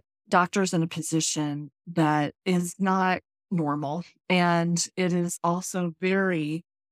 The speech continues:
problematic when you think of having information in your medical file and what happens with that and the privacy. So there's a lot of problems with six two six. I know that the O B G Y Ns are telling us they're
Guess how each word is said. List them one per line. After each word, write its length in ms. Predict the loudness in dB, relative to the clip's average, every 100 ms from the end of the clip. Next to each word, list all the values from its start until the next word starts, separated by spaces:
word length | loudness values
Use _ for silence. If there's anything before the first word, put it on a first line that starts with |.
| _
problematic 640 | 0 0 0 0 2 0 -2
when 120 | -2
you 100 | -2
think 380 | -2 -2 -2 -4 -4
of 440 | -2 -2 -4 -6
having 360 | -2 -2 0 -2
information 580 | -4 -4 -4 -4 -4 -6
in 100 | -6
your 120 | -4
medical 380 | -2 -2 -6 -10
file 640 | -2 0 0 -2 -4 -8 -2
and 140 | 0
what 100 | 0
happens 500 | -2 -4 -2 -4 -6
with 120 | -10 -6
that 460 | -4 -4 -6 -8 -8 _ _ -2
and 540 | 0 2 2 0 -4 -4
the 100 | -4
privacy. 600 | -2 -4 -2 -6 -8 -20 _ -10
So 460 | -2 2 2 0 -6 _ _ _ -2
there's 200 | 0 0
a 40 |
lot 320 | 0 2 2
of 100 | 2
problems 580 | -4 -8 -8 -8 -6 -6
with 140 | -2 -2
six 300 | -2 -2 -2
two 100 | -2
six. 600 | -2 -4 -6 -6 -6 -8 _ _ _ 0
I 200 | 2 2
know 260 | 0 0
that 220 | 0 -2 0
the 160 | -2 0
O 120 | -2
B 100 | -2
G 140 | -2
Y 240 | -2 0 -2
Ns 120 | -4
are 60 |
telling 320 | -6 -4 -6 -6
us 80 |
they're 160 | -6 -6